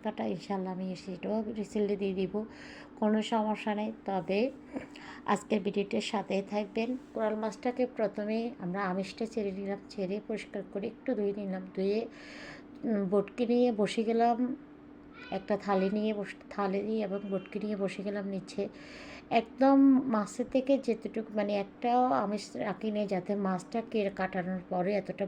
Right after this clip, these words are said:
পরি-, কষ্ট যেন না হয়, আলতো হাতে যেন মাছটা নষ্ট না হয়, এক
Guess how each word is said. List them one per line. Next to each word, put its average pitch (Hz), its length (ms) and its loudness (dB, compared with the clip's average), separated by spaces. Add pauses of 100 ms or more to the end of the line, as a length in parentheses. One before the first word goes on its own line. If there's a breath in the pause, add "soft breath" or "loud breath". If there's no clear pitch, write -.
পরি-, 214 160 -4 (460 loud breath)
কষ্ট 214 280 0
যেন 196 300 0
না 190 120 -2
হয়, 196 160 -2
আলতো 175 360 0
হাতে 190 260 -2
যেন 196 200 -2
মাছটা 196 360 -2
নষ্ট 196 360 -2
না 180 180 2
হয়, 180 140 -2
এক 175 120 -2